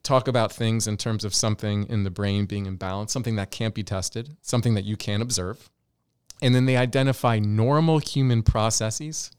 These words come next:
You know, everyone feels down every once in a while. Everyone has a difficult time getting going, ev-, you know, every once in a while. Um, so it can be widely applied to almost everybody. And that's what makes this marketing genius,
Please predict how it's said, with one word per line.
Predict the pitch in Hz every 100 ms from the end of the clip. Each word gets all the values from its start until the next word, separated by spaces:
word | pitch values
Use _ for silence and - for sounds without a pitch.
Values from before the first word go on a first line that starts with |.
| _ _ _
You | 117
know, | - -
everyone | 190 202 185 135
feels | - 135 98
down | 123 117 104
every | 101 101
once | 101 92
in | 101
a |
while. | 92 92 90 - - -
Everyone | 147 208 190 131
has | 113 107
a | 104
difficult | 107 110 104 104
time | 113 101 92 - _ _
getting | - 127 110
going, | 110 104 107 _
ev-, | 127 127 _
you | 123
know, | 101
every | 113 120
once | 113 107
in | 95
a |
while. | 87 87 90 - _ _ _ _
Um, | - 117 110
so | - 131
it | 123 -
can | 139
be | 123 117 107 - _ _
widely | 131 147 214 214
applied | 113 - 110 113 101 -
to | -
almost | 135 156 156 131 -
everybody. | 113 123 117 87 95 107 - _ _ _ _
And | 127
that's | 147 165
what | 160
makes | 135 139 -
this | 123 -
marketing | 123 120 107 107 104 95 _ _
genius, | 123 147 110 120 -